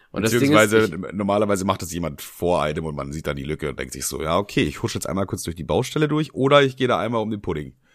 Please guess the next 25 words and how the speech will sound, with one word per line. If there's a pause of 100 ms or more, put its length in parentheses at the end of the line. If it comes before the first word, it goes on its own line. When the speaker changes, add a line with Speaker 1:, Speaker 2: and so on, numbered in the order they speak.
(420)
Speaker 1:
So, (140)
und,
äh,
ich
hab's
ja
jetzt
schon
gespoilert,
ich,
ich
war
tatsächlich
so
ein
frecher
Lausbub,
der
da
quasi
über
die
Baustelle
gehuscht
ist.